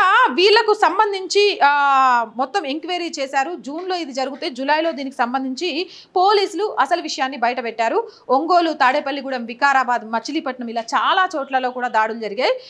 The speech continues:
చివరికి దీన్దార్ అంజుమన్ అనే సంస్థ పంతొమ్మిది వందల ఇరవై నాలుగులో ఎవరైతే సిద్దికి స్థాపించాడో, ఆ, ఇది ఎక్కడ అంటే హైదరాబాద్ ఆసిఫాబాద్లో వంద కుటుంబాలతో స్థాపించాడట.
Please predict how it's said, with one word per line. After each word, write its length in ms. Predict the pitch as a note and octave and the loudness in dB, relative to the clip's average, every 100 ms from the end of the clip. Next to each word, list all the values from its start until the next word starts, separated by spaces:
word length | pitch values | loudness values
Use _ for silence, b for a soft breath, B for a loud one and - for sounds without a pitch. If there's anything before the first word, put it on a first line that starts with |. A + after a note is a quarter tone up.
| B B - | B B 0
చివరికి 640 | F4+ A4+ G#4+ G4 G4 B3+ | 4 4 2 2 2 0
దీన్దార్ 520 | G3+ E4+ G#4 G4 F#4+ F#4 | -2 -2 0 0 0 0
అంజుమన్ 440 | A#3+ C#4+ D#4+ C#4+ C4+ | -2 -2 -6 -6 -6
అనే 180 | B3 | -6
సంస్థ 380 | A3 A#3 B3 - | -4 -6 -4 -4
పంతొమ్మిది 420 | B3 A#3+ C#4 B3+ | -2 -2 -4 -6
వందల 160 | C4 B3 | -4 -2
ఇరవై 320 | A3+ A#3+ G4 | -2 0 2
నాలుగులో 420 | F4 C4+ A#3+ B3 | 4 2 2 -4
ఎవరైతే 460 | D#4+ A#3+ C#4+ D4+ D4 | -4 -4 -4 -6 -10
సిద్దికి 400 | - A3 D4+ D4 | -14 -10 -10 -10
స్థాపించాడో, 800 | - A3+ A3 G3+ G#3+ G#3 A3 - B B B | 0 0 0 -4 -2 0 -2 -4 B B B
ఆ, 60 | B3+ | -2
ఇది 200 | C4+ C4 | 0 -2
ఎక్కడ 240 | B3 D#4+ | 2 2
అంటే 220 | D#4 D4 | 0 -2
హైదరాబాద్ 600 | D4+ C4+ C#4+ D#4+ C#4+ C#4 | -4 -4 -4 -4 -2 -2
ఆసిఫాబాద్లో 640 | C4 A#3+ C4 B3+ A#3 A3+ C#4 | -2 -6 -10 -8 -8 -8 -6
వంద 240 | B3 D#4+ | -4 -4
కుటుంబాలతో 600 | F#4 E4 C4 C#4 C4+ B3+ | -4 -6 -2 0 0 -6
స్థాపించాడట. 760 | - A3 A3 G#3 G3+ G3 B3 | -4 -4 -4 -4 -4 0 0